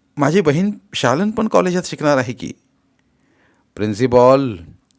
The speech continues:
जुनी म्हण आहे वाडवडिलांची, 'बामणा घरी लिवणं, कुणब्या घरी दानं, म्हारा घरी गाणं.'"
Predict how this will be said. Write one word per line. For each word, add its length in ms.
जुनी 300
म्हण 240
आहे 180
वाडवडिलांची, 840
'बामणा 500
घरी 280
लिवणं, 520
कुणब्या 420
घरी 220
दानं, 440
म्हारा 380
घरी 260
गाणं.'" 300